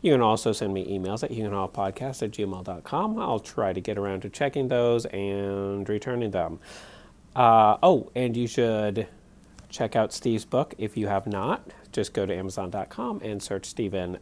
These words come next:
Oakes, or follow the links and the show notes.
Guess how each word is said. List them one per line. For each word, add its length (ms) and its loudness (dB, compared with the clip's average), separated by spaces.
Oakes, 440 0
or 360 6
follow 460 2
the 240 -2
links 340 -8
and 220 -10
the 60 -6
show 200 -4
notes. 320 -10